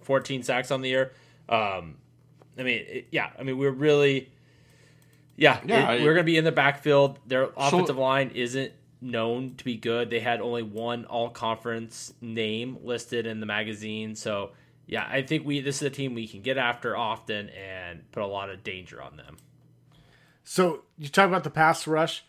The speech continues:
Speaker 3: Louisiana Tech, they've given up eleven sacks this year. S M U sacked Louisiana Tech seven times in that game.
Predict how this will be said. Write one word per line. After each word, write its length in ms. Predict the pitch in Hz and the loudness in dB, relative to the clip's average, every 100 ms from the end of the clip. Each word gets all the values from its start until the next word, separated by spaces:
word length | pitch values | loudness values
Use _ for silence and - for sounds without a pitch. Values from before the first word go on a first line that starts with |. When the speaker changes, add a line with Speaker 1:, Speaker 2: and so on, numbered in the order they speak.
| _ _ _ _ _ _ _ - | _ _ _ _ _ _ _ 0
Speaker 3:
Louisiana 480 | 156 175 202 190 160 | 6 6 6 2 0
Tech, 460 | - 165 175 - _ _ | 2 2 2 -4 _ _
they've 220 | 160 156 | 2 4
given 260 | 170 165 160 | 4 2 2
up 220 | 143 _ _ _ _ _ | -4 _ _ _ _ _
eleven 520 | 147 139 143 156 175 | -6 -2 2 4 4
sacks 440 | 156 - 151 160 - | 0 -2 0 0 -2
this 200 | 156 - | -8 -2
year. 240 | 160 156 - | 0 0 2
S 260 | 170 202 - | 4 4 4
M 160 | 220 180 | 2 2
U 440 | 175 202 175 139 | 0 6 6 4
sacked 640 | - - 170 156 170 - - _ _ _ _ _ _ - | -2 -2 4 4 4 -2 -20 _ _ _ _ _ _ -2
Louisiana 460 | 143 156 160 151 | 2 2 2 0
Tech 260 | 139 135 - | -2 -8 -8
seven 520 | - - 160 156 156 | -12 0 2 2 -2
times 440 | 151 143 135 123 123 | -4 -4 -4 -6 -10
in 120 | 110 | -12
that 200 | 101 107 | -16 -18
game. 320 | 104 92 | -18 -18